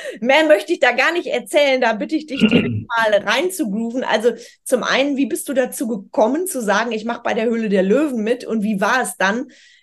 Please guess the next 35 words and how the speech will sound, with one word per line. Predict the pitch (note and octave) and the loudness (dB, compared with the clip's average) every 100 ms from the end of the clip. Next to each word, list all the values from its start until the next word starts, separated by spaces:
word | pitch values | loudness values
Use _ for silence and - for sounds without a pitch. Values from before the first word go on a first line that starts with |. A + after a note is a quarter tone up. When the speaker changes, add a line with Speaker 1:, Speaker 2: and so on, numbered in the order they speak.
| _ - | _ -2
Speaker 1:
dort | G#3 A#3+ B3+ | 2 2 2
wirklich | B3 B3+ B3 - | -2 -2 -6 -10
zu | - | -10
stehen | F#3+ - - A3 C#4+ | -10 -10 -4 -2 0
und | C4 | 0
zu | - G#3+ | -2 -2
wissen, | G#3+ A3+ | -2 0
jetzt | B3 G#3 - | -2 -4 -6
guckt | B3+ - | -10 -8
gefühlt | B3+ - B3+ C#4 | -10 -4 -4 -2
ganz | - G3 A#3+ | -2 -2 -2
Deutschland | A3 A3 A#3+ G3+ G#3 | -2 -2 -2 -4 -4
zu | C#4 | -4
und | D4 | -4
natürlich | G3+ G#3 A#3 A3 | -4 -4 -4 -2
auch | - G3 | -2 -4
das | G3 | -8
ganze | G#3 A3+ G#3+ | -6 -6 -4
Sieger- | G3 B3 G3 | -2 0 2
und | G3 | 2
Sauerland. | F#3+ G#3 F3 F3 F#3+ | 2 2 2 0 -2
Also | - G3+ G#3 - - - | -2 -2 -4 -8 -16 -18
schieß | - C#4 D#4 | -4 0 2
gern | - A#3+ | 2 2
mal | A#3+ G#3+ | 2 0
los, | A#3 C#4+ - | 0 -2 -2
wie | G#3+ | -4
das | G#3 F#3+ | -4 0
war. | F#3 E3 | 0 0
Ich | |
bin | - F#3+ F#3+ | -2 -2 0
mega | G#3+ F3+ | 2 0
gespannt. | E3 - D#3+ D#3 - _ _ _ _ _ _ _ - | -4 -10 -12 -12 -16 _ _ _ _ _ _ _ -2
Speaker 2:
Ähm, | B2 A2 G#2 G2+ G2 G2 | 2 4 4 4 0 0
ja, | F#2+ G2+ F#2+ - | 2 2 2 -4